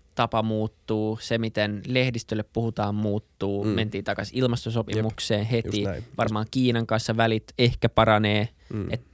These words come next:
Speaker 1: tuota, varmaan, niinku, diplomatiaa tulee vähän lisää, tulee tämmöistä enemmän, niinku, peruspolitisointia ja diplomatiaa, mikä on nyt se tapa, millä sitä politiikkaa ehkä kuitenkin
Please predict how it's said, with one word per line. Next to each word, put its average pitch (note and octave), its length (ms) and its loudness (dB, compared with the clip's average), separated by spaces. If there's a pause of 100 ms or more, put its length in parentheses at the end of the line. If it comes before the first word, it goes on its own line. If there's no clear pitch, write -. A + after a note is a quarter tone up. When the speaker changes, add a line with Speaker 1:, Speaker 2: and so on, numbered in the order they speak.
Speaker 1:
tuota, B2 240 -4
varmaan, B2 240 0
niinku, B2 160 -2
diplomatiaa G#2+ 600 2
tulee F#2 240 -2
vähän G#2 180 0
lisää, F#2+ 280 -2
tulee A2+ 240 -2
tämmöistä B2+ 260 -4
enemmän, B2 240 0
niinku, C3+ 220 -6
peruspolitisointia G#2+ 1500 0
ja G2+ 120 -4
diplomatiaa, E2+ 640 -6
mikä G#2+ 300 -6
on G2+ 220 -8
nyt - 140 -12 (100)
se - 80 -14
tapa, A2 220 0
millä G#2+ 280 -4 (120)
sitä - 140 -8
politiikkaa A2+ 540 -4
ehkä B2 320 -6
kuitenkin B2 340 -6